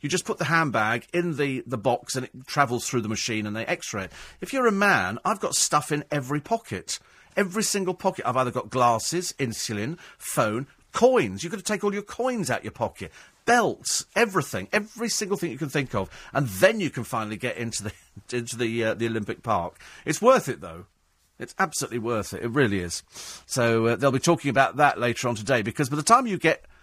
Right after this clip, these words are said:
thousands upon thousands of people going out there, the train station is busy enough as it is for Westfield. It's gonna be even, even busier. Uh, just in case, the morning,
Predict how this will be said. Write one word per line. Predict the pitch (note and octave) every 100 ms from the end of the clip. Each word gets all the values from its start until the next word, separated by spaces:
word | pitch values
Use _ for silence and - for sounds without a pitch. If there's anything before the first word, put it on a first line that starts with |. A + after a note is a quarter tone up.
| _ _
thousands | - - F3+ F3+ D#3+ D#3
upon | C3+ D3
thousands | - D#3+ D#3 C#3 B2
of |
people | D3+ C#3+ B2+
going | C#3 C3+ C#3
out | D3+ G2+
there, | G2+ D#3
the | C#3
train | - - B3 G#3+
station | - G#2+ F#2+ B2+
is |
busy | F#2 G3+ D#3+ C3
enough | B2 B2
as | G2+
it | A#2
is | A#2 E2 F2 - - _ _ _ _
for | B2
Westfield. | A#2+ C#3+ - F2+ F2
It's | G2
gonna | E3 D3
be | C3+ E3
even, | D#3 A#2+ C3+ C3
even | E3 C#3+ D3+ G#2 E2+
busier. | E3+ - A2 D2 - _ - - - -
Uh, | - C#3
just | C3+ G3 G3
in |
case, | D#3 G#3 G#3+ -
the |
morning, | F3+ F#3+ F3+ E3+ E3 D#3